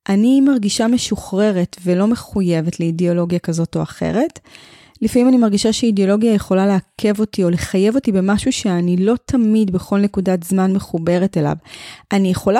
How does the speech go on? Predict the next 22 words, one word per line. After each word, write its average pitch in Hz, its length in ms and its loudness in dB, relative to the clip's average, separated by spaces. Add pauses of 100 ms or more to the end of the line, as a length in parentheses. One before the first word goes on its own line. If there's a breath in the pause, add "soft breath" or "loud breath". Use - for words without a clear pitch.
(120)
ברגע 233 300 2
מסוים 190 580 0 (760)
להתחבר 196 640 0
לאיזה 180 220 2
סט 175 280 -2
ערכים, 165 380 -2 (460 loud breath)
אבל 202 200 4
ברגע 214 340 2
אחר 190 300 0
פחות. - 560 -10 (640 loud breath)
אני 220 100 4
מרגישה 220 200 2
שבהחלט 220 540 0
אני 220 100 2
יכולה 190 260 0
לזהות 190 340 2
תפיסת - 480 -4
עולם 185 400 2 (120)
שמתפתחת - 760 -4
אצלי. 175 300 -4 (540 loud breath)
זאת - 260 -4
אומרת, 220 480 2